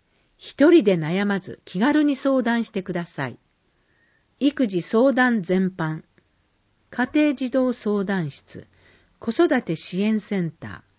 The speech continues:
電話、二八八二一四一。乳幼児に関する相談。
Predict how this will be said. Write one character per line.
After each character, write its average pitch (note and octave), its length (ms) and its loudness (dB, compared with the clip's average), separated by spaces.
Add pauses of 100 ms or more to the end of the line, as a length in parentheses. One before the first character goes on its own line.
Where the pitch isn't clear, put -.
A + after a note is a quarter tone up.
(400)
電 G#3 320 2
話、 G3 240 -6
二 C#4+ 300 2
八 C#4 360 -8
八 D#3+ 440 -12
二 B3 420 0
一 D#3+ 240 -8
四 D3 280 -6
一。 - 340 -16 (720)
乳 D4+ 340 6
幼 D#4+ 240 4
児 F3+ 120 -2
に D3+ 140 -2
関 F3+ 280 -4
す F#3 180 -8
る D#3+ 80 -6
相 D3+ 360 -10
談。 C#3+ 320 -12